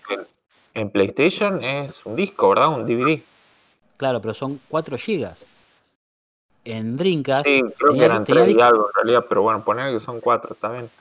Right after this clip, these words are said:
Speaker 1: En
Speaker 2: En
Speaker 1: Dreamcast tenía, tenía disco de un giga Dreamcast, no tenía D V D. Entonces,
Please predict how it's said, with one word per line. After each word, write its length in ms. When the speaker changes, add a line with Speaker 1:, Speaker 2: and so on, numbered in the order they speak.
Speaker 1:
En 200
Speaker 2:
En 40
Speaker 1:
Dreamcast 280
tenía, 220
tenía 240
disco 220
de 60
un 80
giga 320
Dreamcast, 400
no 80
tenía 240
D 100
V 100
D. 160
Entonces, 400